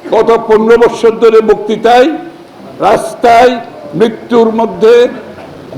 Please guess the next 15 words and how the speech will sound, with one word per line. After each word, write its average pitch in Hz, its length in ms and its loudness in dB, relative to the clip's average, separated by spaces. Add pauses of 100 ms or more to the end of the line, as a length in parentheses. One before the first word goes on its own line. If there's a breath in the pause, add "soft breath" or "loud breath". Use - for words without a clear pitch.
গুম 233 400 0
খুনের 240 320 0
মধ্যে, 233 560 2 (500)
জেলের 240 300 4
মধ্যে, 233 540 0 (280)
মিথ্যা 240 360 -4
মামলার 233 380 0
মধ্যেও 226 420 0
বলেছি, 214 360 2
একটা 226 200 -2
কি 226 180 -8
বলেছি, 240 540 -2 (840)
বাংলাদেশের 202 840 0
মানুষের 180 640 -2
মালিকানা 160 680 -2